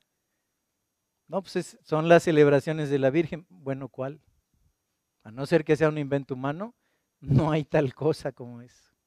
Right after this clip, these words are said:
¿no? Porque así dice,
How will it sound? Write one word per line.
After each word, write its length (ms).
¿no? 260
Porque 280
así 320
dice, 420